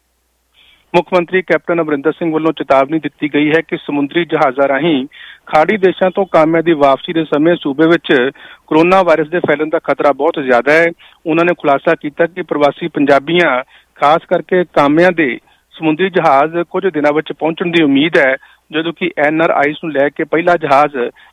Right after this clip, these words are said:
ਅੱਜ ਪਹੁੰਚਣ ਦੀ ਉਮੀਦ ਹੈ। ਕਰੀਬ ਵੀਹ ਹਜ਼ਾਰ ਅੰਤਰਰਾਸ਼ਟਰੀ ਮੁਸਾਫਰਾਂ ਦੇ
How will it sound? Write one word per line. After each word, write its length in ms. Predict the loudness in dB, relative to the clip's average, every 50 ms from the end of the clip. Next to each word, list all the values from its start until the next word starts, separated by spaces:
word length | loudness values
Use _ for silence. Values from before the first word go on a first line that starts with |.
| _ _ -2 -2 -2
ਅੱਜ 200 | -2 -2 -2 -2 -2 -4 -6 _ _ _ _ _
ਪਹੁੰਚਣ 320 | -2 -2 0 -2 -2 -2
ਦੀ 140 | -2 -4 -4 -4
ਉਮੀਦ 280 | -4 -2 -2 -2 -4 -2 -2 -4
ਹੈ। 120 | -4 -4 -8 -14 _ _ _ _ _ _ _ _ _ _ _ _ _ _ _ _ _ _ _ _ _ _ _ _ -6
ਕਰੀਬ 300 | -4 -4 -4 -4 -2 -2
ਵੀਹ 300 | -2 -2 -4 -6 -6 -6
ਹਜ਼ਾਰ 380 | -8 -4 0 0 0 2 0 -2 -6
ਅੰਤਰਰਾਸ਼ਟਰੀ 560 | -8 -4 -4 -2 0 0 0 -2 -4 -6 -4
ਮੁਸਾਫਰਾਂ 560 | -2 -2 -2 0 0 0 0 0 0 0 0
ਦੇ 100 | 2 0